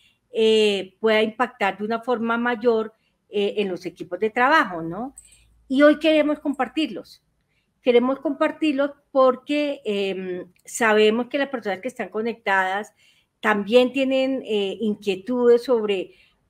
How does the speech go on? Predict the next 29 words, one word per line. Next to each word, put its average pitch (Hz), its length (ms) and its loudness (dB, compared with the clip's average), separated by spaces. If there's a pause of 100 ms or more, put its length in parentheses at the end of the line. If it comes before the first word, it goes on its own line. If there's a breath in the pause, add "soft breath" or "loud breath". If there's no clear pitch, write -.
cómo 254 320 6
hacer 269 320 0
de 269 120 0
reconocimiento, 220 1080 -4
eh, 202 380 -4
una 208 180 -6
acción 240 220 -4
mucho 233 220 -6
más 226 200 -4
cotidiana 196 960 -4 (320 soft breath)
y 214 100 -4
de 202 140 2
mayor, 185 600 -4
eh, 214 280 0
énfasis, 240 760 0
eh, 190 240 -6
para 180 280 -2
nuestra 175 340 -10
cultura 180 340 -8
organizacional, 233 960 -4 (540)
y 285 300 -2
por 202 160 0
eso 180 240 -6
queremos. 160 440 -6
Entonces, 196 600 -2
son 262 180 -2
seis 302 240 2
aprendizajes, 208 640 -2
Diana. 170 400 -4